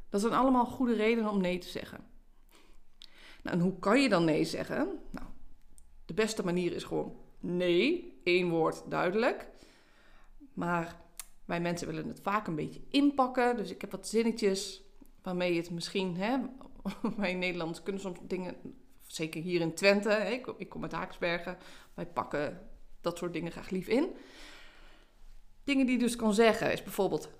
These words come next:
"Wat een goed idee, maar mijn antwoord is nee." "Het spijt me, maar ik ga nee zeggen."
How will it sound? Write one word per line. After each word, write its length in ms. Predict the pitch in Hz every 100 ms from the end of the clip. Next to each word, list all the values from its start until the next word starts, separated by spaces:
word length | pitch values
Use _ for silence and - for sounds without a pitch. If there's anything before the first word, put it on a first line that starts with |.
| - -
"Wat 140 | 359
een 60 | 311
goed 140 | 302
idee, 500 | 226 226 277 262 196 -
maar 180 | 196
mijn 120 | 202 -
antwoord 260 | 208 196
is 120 | 156
nee." 360 | 151 170 247 - - - - - - - -
"Het 180 | 254 262
spijt 280 | - 240 226
me, 80 | 185
maar 160 | 180
ik 100 | 214
ga 80 | -
nee 220 | 175 165
zeggen." 340 | 175 180 202